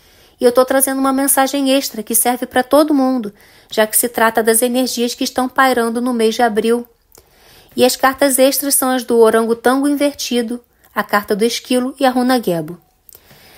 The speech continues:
Nesse mês, mercu-, mergulhe nos seus sentimentos pra você encontrar sua missão e aprenda a se amar e aceitar do jeito que você é.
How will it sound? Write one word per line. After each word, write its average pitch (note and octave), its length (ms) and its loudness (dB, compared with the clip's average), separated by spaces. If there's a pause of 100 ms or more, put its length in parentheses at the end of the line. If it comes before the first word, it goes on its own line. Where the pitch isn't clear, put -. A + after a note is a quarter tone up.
(140)
Nesse A#3 280 2
mês, B3+ 320 -2
mercu-, B3+ 500 0
mergulhe B3 400 0
nos C4 180 0
seus C4 200 0
sentimentos C4 680 -2
pra - 160 -6
você A#3 260 2
encontrar A#3 460 -2
sua - 160 -2
missão A#3 420 -2
e C4+ 80 -2
aprenda C4 440 0
a - 20 2
se C#4 140 0
amar B3 320 2
e C4+ 40 2
aceitar C4 480 -2
do A#3+ 120 -4
jeito C4 340 -2
que D#4 120 -8
você C4+ 320 0
é. G3 260 -2